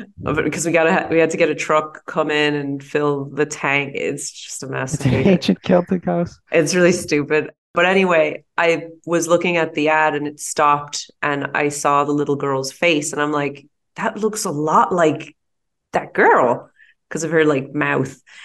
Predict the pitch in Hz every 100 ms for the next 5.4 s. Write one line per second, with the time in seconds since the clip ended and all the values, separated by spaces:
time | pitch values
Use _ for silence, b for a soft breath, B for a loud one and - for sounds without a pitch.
0 | B B _ _ - 165 160 160 165 175
1 | 190 156 185 180 165 165 165 151 - 269
2 | 165 403 - - 135 143 - 160 156 160
3 | 165 165 - _ - 165 160 143 156 156
4 | 160 151 151 147 147 139 139 139 139 139
5 | 139 - 135 131